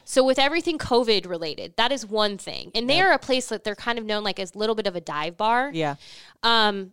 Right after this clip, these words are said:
Speaker 2: But their food is amazing.
Speaker 1: The food is so good. The
Speaker 2: Yeah.
Speaker 1: waffle fries are particularly amazing. The wings are also very good. Um, but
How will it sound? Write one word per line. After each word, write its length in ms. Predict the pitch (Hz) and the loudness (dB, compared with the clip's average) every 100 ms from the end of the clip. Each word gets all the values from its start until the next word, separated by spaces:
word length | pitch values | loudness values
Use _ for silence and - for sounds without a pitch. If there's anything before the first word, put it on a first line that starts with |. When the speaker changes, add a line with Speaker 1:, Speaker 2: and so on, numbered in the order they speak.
| _ _ _ - | _ _ _ -8
Speaker 2:
But 80 | 185 | -6
their 100 | 180 | -6
food 360 | - 226 180 | -4 0 0
is 120 | 151 | -2
amazing. 260 | 147 151 269 | -6 2 2
Speaker 1:
The 60 | 233 | 2
food 340 | - 311 320 | 4 6 8
is 100 | 262 | 6
so 300 | - 247 247 | 2 4 4
good. 400 | 233 226 208 180 | 4 4 4 2
The 80 | 180 | 2
Speaker 2:
Yeah. 40 | 214 | 4
Speaker 1:
waffle 280 | 233 247 | 4 2
fries 280 | 247 254 240 | 0 2 2
are 80 | 208 | -2
particularly 760 | - - - 392 - 196 165 156 | -8 -16 -8 -6 -6 -6 -4 -6
amazing. 500 | 85 113 - 120 - - - - | -10 -16 -14 -16 -16 -20 -12 -6
The 80 | |
wings 280 | 220 240 220 | 0 0 0
are 120 | 170 | -4
also 220 | 87 - - | -8 -10 -14
very 260 | 104 71 | -16 -16
good. 240 | - - - - - - - | -16 -16 -16 -20 -20 -20 -4
Um, 480 | 240 233 214 196 185 - _ _ _ _ _ _ | 2 4 2 0 -8 -14 _ _ _ _ _ _
but 560 | - 330 185 - - - | 4 6 4 0 -6 -10